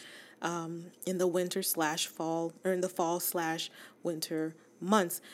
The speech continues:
I think that sometimes we treat these types of things like they're negoti-, negotiables, um, but really for me, these are non-negotiables. They're, they're just not. They're, these are, these really aren't negotiable things for me.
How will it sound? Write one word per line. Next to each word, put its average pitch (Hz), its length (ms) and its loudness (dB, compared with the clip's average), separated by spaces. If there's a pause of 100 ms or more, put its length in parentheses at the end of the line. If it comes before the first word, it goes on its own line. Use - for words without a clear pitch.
(260)
I 170 140 -2
think 190 320 0
that 175 260 4
sometimes 185 540 -2
we 196 100 0
treat 254 380 2
these 196 360 -2 (160)
types 202 320 2
of 196 100 -8
things 190 360 2
like 175 180 -2
they're 180 160 4
negoti-, 190 600 4 (200)
negotiables, 180 1200 4 (460)
um, 185 320 0
but 202 140 6
really 277 220 10
for 262 140 6
me, 202 220 4
these 190 200 2
are 175 60 0
non-negotiables. 143 1080 -2 (520)
They're, 202 160 6
they're 196 280 4
just 226 240 6
not. 214 380 2 (160)
They're, 190 180 6
these 214 220 2
are, 190 220 4
these 208 460 0 (100)
really 226 320 6
aren't - 380 -2
negotiable 180 640 2
things 202 320 0
for 165 140 -4
me. 147 340 -6